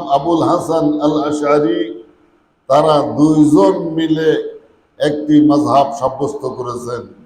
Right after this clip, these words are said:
সেই মাযহাবের নাম হচ্ছে আহলু সুন্নাত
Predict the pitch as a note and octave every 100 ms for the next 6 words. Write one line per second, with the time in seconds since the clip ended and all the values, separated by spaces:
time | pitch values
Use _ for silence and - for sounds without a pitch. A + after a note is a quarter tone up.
0 | _ _ _ _ - C#3+ C#3+ D3 D3 C3+
1 | D3+ C#3+ C#3+ C#3 B2 D3 D3 D#3+ D#3 -
2 | - - - A3+ - - - - _ _
3 | _ _ _ _ _ F4+ - E4+ - F3
4 | - - D3 D#3 D3 D3 D#3+ F3+ F3+